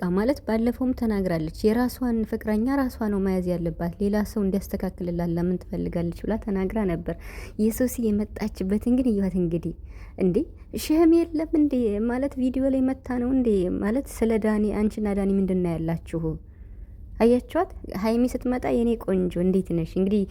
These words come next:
ዳኒ «የኔ ቆንጆ» ብሎ አንድ ቃል ተናገረ። አሁንም እሷ እዚህ ጋር መታ ደገመችው። ብሩክንም ቡቡዬ እያለች እንግዲህ ሀይሚን ለማናደድ የማታደርገው ነገር የላትም።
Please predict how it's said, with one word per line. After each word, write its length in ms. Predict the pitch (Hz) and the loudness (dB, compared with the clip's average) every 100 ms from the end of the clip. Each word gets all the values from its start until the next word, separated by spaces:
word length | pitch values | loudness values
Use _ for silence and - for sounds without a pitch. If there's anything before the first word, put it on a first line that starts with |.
| - - | -8 -10
ዳኒ 280 | 170 202 214 | 2 4 6
«የኔ 160 | 220 220 214 | 4 2 2
ቆንጆ» 240 | 214 214 214 | 0 2 0
ብሎ 140 | 214 | 2
አንድ 200 | 294 415 - | 2 0 0
ቃል 180 | 277 240 | -6 -6
ተናገረ። 540 | 226 226 220 226 285 349 - | -4 -4 -4 -2 0 0 -2
አሁንም 320 | 214 226 226 | 0 2 2
እሷ 140 | 214 - | 0 -2
እዚህ 200 | 208 190 | -2 -2
ጋር 140 | 180 185 | -2 0
መታ 300 | 190 - 196 | -2 -4 -6
ደገመችው። 640 | 180 - 160 160 - 240 - - - - - 180 185 196 208 208 220 214 - | -6 -6 -4 -4 -4 -8 -8 -16 -16 -12 0 2 4 2 2 2 4 2 0
ብሩክንም 520 | 190 208 208 214 214 190 | 2 2 2 -2 0 0
ቡቡዬ 380 | 185 185 185 190 | -2 -4 -2 0
እያለች 440 | 185 190 208 - | 0 0 0 0
እንግዲህ 260 | 185 - 196 | -2 0 2
ሀይሚን 300 | 180 196 170 | 2 2 2
ለማናደድ 540 | 170 165 175 196 262 | 0 2 0 0 0
የማታደርገው 720 | 185 180 190 - 190 185 190 | 0 -2 -2 -4 -4 -2 0
ነገር 280 | 190 202 262 | 0 0 0
የላትም። 420 | 190 170 165 190 | 0 -2 -6 -8